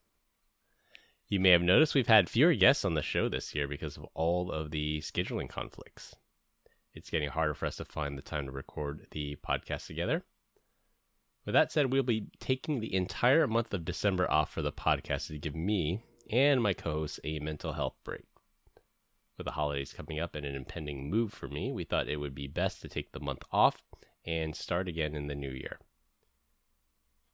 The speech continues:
We'll record two bonus episodes before we take our break and release them two separate weeks in December. After a hundred and thirty-eight plus straight episodes, it's time we took a break.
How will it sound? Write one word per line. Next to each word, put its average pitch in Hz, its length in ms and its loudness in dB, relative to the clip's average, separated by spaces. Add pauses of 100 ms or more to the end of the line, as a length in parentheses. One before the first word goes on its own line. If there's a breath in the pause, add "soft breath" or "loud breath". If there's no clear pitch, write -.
We'll 87 100 0
record 80 380 0
two 80 260 -2
bonus 113 400 2
episodes 76 440 -2
before 76 260 -6
we 69 100 -2
take - 220 -8
our 67 100 0
break 87 400 -4
and 80 140 -4
release 78 340 -4
them 78 300 0 (280)
two 120 220 0
separate - 360 -4
weeks 78 200 -6
in 69 140 -4
December. 123 420 -2 (1000)
After 82 360 -2
a 67 60 0
hundred 87 300 -2
and 76 260 -4
thirty-eight 80 480 -4
plus - 260 -2
straight - 520 -4 (100)
episodes, 76 680 0
it's - 160 -8
time 80 240 -2
we 78 60 0
took - 200 -8
a - 40 -14
break. 64 400 -10